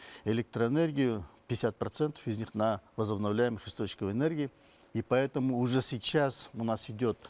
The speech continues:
огромными, э, шагами исследования в этой области. Этому также способствует Экспо двадцать семнадцать, который также, э, призывает нас, учёных, инженеров, бизнес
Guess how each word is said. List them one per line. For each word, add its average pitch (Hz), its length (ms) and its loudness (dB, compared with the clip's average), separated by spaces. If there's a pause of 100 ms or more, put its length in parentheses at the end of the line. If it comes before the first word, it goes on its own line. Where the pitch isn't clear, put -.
(100)
огромными, 117 840 2 (500)
э, 107 220 0
шагами 120 680 2
исследования 120 720 2
в 104 80 2
этой 107 200 2
области. 156 640 2 (440)
Этому 117 380 0
также 110 280 0
способствует 104 720 -2 (340)
Экспо 113 380 2
двадцать 107 320 2
семнадцать, 135 640 -2 (240)
который 110 520 2
также, 104 560 2 (300)
э, 90 240 -4
призывает 117 640 2
нас, 101 300 -2
учёных, 120 640 -2
инженеров, 107 680 0
бизнес 113 560 0